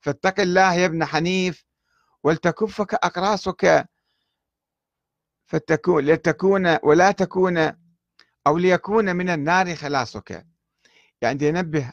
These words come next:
عامله، عامله على البصرة أنه أنت شوية تذكر الله، تذكر الآخرة، اهتم بالفقراء بالمساكين. فأين المحافظون؟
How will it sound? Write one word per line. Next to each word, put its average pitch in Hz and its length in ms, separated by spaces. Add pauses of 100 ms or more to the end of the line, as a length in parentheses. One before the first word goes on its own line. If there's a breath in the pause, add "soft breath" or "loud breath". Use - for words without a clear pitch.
(100)
عامله، 131 680 (380)
عامله 135 460
على 139 180
البصرة 151 420
أنه 175 180
أنت 214 200
شوية 220 380
تذكر - 440
الله، 175 280
تذكر 156 360
الآخرة، 151 640 (720 soft breath)
اهتم 165 320
بالفقراء 139 560
بالمساكين. 117 1000 (1080)
فأين 185 480
المحافظون؟ 120 1400